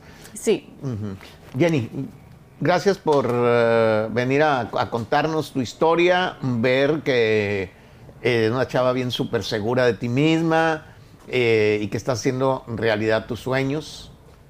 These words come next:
Speaker 2: y, y, pues, estás impactando a medio mundo. Eh, ya para despedirnos,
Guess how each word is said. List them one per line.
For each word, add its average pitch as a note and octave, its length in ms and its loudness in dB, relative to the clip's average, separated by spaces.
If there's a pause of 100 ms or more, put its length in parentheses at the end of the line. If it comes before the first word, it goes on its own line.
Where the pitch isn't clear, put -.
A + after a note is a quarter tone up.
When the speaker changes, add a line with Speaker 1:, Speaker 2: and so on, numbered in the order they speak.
(280)
Speaker 2:
y, G2 640 -2
y, G#2+ 120 -8
pues, - 380 -12 (100)
estás - 420 -12
impactando B2 840 -2
a B2+ 40 -2
medio A2+ 300 -2
mundo. F#2 480 -8 (360)
Eh, C3 840 2 (560)
ya C#3 260 -2
para D3+ 160 2
despedirnos, C#3+ 600 -2